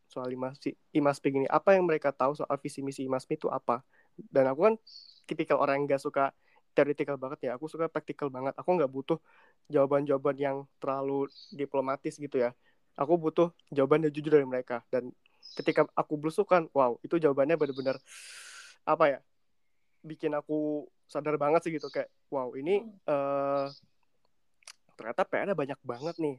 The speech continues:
Speaker 1: Nah, makanya dia itu mewadahi versi aku sebagai ikatan, itu tuh beda banget di antara, eh, leader-leadernya kan. Makanya aku pakai sistem belusukan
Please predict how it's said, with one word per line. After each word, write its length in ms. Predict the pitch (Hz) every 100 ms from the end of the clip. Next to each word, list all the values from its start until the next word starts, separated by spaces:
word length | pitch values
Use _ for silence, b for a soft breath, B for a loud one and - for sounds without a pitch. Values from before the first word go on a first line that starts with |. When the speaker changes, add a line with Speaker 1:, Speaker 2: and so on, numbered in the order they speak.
| -
Speaker 1:
Nah, 120 | 120 120
makanya 360 | 117 120 127
dia 160 | 117 117
itu 200 | - 202 B B B B
mewadahi 760 | 147 147 143 147 190 226 175 165 _ _ _ _
versi 400 | 160 139 - 143
aku 360 | 147 - 143 139
sebagai 400 | 139 139 135 139
ikatan, 680 | 139 147 190 196 127 123 131 _ _ _ _ _ _
itu 180 | - 147
tuh 120 | 165 180
beda 240 | 151 139
banget 320 | 127 143 135 _ _ - _ _ _ _
di 120 | 143
antara, 400 | 131 127 127 151 - _ -
eh, 160 | 139 131
leader-leadernya 640 | 131 131 131 131 135 135
kan. 160 | 123 123 -
Makanya 320 | 123 139 160
aku 160 | 170 -
pakai 320 | 139 165 160
sistem 320 | - - 156 - B B B B -
belusukan 540 | 139 160 156 147